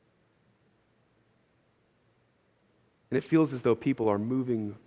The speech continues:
further and further to the extremes and that there is no longer some middle way, a space where we can bring everyone to the table.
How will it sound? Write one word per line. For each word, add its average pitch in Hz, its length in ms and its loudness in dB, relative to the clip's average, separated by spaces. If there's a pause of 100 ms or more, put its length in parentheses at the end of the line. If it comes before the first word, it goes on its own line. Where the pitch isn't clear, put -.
(100)
further 131 580 -2
and 98 160 -14
further 127 720 -10 (1040)
to 131 100 2
the 120 100 4
extremes 113 640 2
and 104 120 0
that - 180 -2
there 110 100 4
is 104 140 0
no 117 220 0
longer 107 640 0 (800)
some 107 320 -8
middle 104 260 -4
way, 98 380 -4 (1800)
a - 80 -8
space - 560 0
where 113 120 -4
we 117 180 0
can 110 220 -6
bring 113 480 -2
everyone 107 680 -4 (140)
to - 80 -18
the 113 120 -12
table. - 460 -12